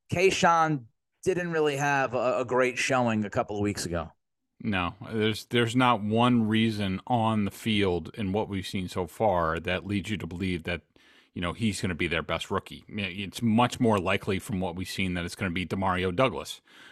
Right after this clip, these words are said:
Speaker 2: who was drafted after him. You know, as far as rookie to watch for me, you know, I,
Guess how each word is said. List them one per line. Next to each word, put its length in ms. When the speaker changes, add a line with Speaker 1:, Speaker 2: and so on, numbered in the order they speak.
Speaker 2:
who 100
was 140
drafted 440
after 380
him. 260
You 140
know, 100
as 80
far 240
as 80
rookie 300
to 60
watch 420
for 160
me, 480
you 80
know, 180
I, 200